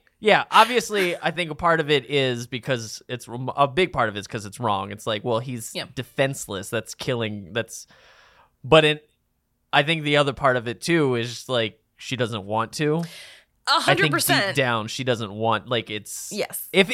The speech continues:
Speaker 1: if, if Harmony came to her, I feel she'd be more inclined to maybe just, like, not, maybe not Harmony because she's already
Speaker 2: Yeah.
Speaker 1: harmless even when she doesn't have a chip, <laughs> but, like,
Speaker 2: Maybe Drusilla.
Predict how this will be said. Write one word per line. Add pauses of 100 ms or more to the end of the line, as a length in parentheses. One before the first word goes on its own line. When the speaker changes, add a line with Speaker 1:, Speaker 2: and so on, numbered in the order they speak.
Speaker 1:
if, (420)
if (580)
Harmony
came
to
her, (800)
I
feel
she'd
be
more
inclined (260)
to
maybe
just,
like, (480)
not,
maybe
not
Harmony
because
she's
already
Speaker 2:
Yeah.
Speaker 1:
harmless
even
when
she
doesn't
have
a
chip,
<laughs>
but,
like,
Speaker 2:
Maybe
Drusilla.